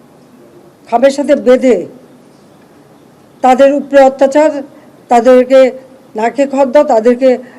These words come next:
উঠে বস করানোর রকম নানা রকম জুলুম অত্যাচার করেছে। কি অপরাধ কি ছাত্রলীগ করে সেই জন্য।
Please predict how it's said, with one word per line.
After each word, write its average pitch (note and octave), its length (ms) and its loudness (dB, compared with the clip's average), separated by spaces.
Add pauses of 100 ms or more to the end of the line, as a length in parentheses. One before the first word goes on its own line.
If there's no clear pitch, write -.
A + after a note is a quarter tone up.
(140)
উঠে A#3 160 -4
বস C#4+ 240 0
করানোর C#4+ 300 -2
রকম C#4+ 300 0
নানা D4+ 300 2
রকম C#4+ 240 0
জুলুম C4 280 0
অত্যাচার C4 480 0
করেছে। F3+ 420 -8 (580)
কি F4+ 200 0 (140)
অপরাধ C#4+ 380 2
কি E4+ 120 -2
ছাত্রলীগ C4+ 460 -2
করে A#3 160 0
সেই B3 180 0
জন্য। F3+ 340 -8